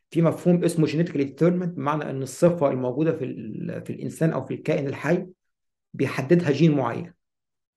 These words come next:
وبين إن أنت تقول إن، إن في وراثة في الموضوع، بمعنى إن المرض ده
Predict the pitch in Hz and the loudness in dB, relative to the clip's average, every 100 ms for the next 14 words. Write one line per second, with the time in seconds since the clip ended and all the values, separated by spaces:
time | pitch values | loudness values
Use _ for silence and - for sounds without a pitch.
0 | _ _ _ _ _ _ - 139 165 185 | _ _ _ _ _ _ -4 2 6 6
1 | 180 165 170 160 - 185 175 165 139 135 | 8 4 4 0 4 6 6 6 -2 -4
2 | 131 135 139 143 131 131 127 208 185 170 | -4 -2 -2 -2 -2 -4 0 8 10 10
3 | 180 175 147 147 143 139 160 190 170 160 | 6 4 4 2 2 2 2 4 6 6
4 | 180 165 160 151 143 143 143 180 165 127 | 4 4 0 -4 -4 -2 2 2 2 0
5 | 156 190 | 0 0